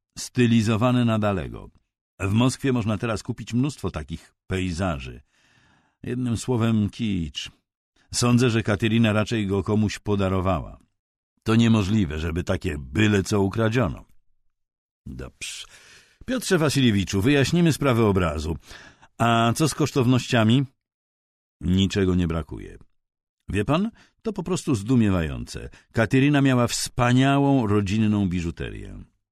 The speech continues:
Brylanty, szmaragdy, platyna.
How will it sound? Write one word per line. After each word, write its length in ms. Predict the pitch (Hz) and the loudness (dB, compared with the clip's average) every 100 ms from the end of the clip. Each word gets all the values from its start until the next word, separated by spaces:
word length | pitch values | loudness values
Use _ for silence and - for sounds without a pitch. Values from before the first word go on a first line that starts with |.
| _ _ - | _ _ -14
Brylanty, 880 | 73 - 107 107 90 71 64 57 | -6 -2 2 2 0 -2 -8 -14
szmaragdy, 760 | - 101 113 110 95 65 - 78 | -6 2 2 4 0 -2 -12 -8
platyna. 640 | 110 113 101 95 65 65 | -2 0 2 -2 -2 -8